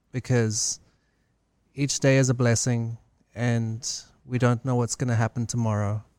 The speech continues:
So live for the now and live to the max.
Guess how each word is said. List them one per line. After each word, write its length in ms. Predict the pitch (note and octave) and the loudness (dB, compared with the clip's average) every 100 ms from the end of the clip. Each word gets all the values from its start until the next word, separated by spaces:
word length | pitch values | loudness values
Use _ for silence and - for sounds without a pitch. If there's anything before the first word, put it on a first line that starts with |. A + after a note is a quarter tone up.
| _ _ _ _ _ _ | _ _ _ _ _ _
So 320 | - B2+ A#2 | -2 2 4
live 240 | A#2 C3+ | 4 2
for 100 | - | 2
the 80 | C3 | 0
now 460 | B2 A2+ A2 G#2+ G#2+ _ _ _ _ | 2 2 2 -2 -6 _ _ _ _
and 480 | - A#2 A2 A2 G#2+ - - - _ _ _ _ _ _ - | -2 0 2 0 -4 -10 -18 -20 _ _ _ _ _ _ -6
live 200 | A#2+ A2 | -4 -4
to 100 | A2 | -4
the 80 | A2+ | -2
max. 500 | G#2 - - - | -4 -6 -12 -18